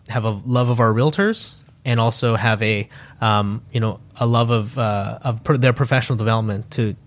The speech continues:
so for them to, um, to, to gain more better, to gain better professional skills. And if we're, if we're always on that track and trying to improve the agents, they're gonna give their customers better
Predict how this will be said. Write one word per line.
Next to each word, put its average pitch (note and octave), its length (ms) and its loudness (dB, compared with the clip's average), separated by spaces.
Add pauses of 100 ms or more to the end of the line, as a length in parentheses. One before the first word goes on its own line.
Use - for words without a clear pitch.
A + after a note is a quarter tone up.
(160)
so - 160 -4
for B2 160 0
them A#2 240 4
to, A2 280 0 (580)
um, G#2 440 0 (120)
to, B2 140 -2 (120)
to C3 100 -4
gain B2 300 2
more A#2+ 180 2
better, A2+ 300 2 (220)
to C3+ 100 -4
gain C#3+ 280 4
better C3 240 0
professional A2+ 560 -4
skills. G#2 560 -6 (340)
And G2+ 260 -4
if A#2+ 140 -6
we're, B2+ 520 2
if B2 140 -8
we're B2 100 -2
always B2+ 360 4
on A2+ 140 0
that G#2 200 -6
track C#3 460 0
and G#2+ 220 -6
trying A#2+ 280 -2
to B2 80 0
improve A#2 480 0
the A2+ 120 -2
agents, B2+ 480 2 (320)
they're C3 180 4
gonna A#2+ 320 2
give A2+ 180 0
their A2 120 2
customers A2 440 -2
better G#2 440 -2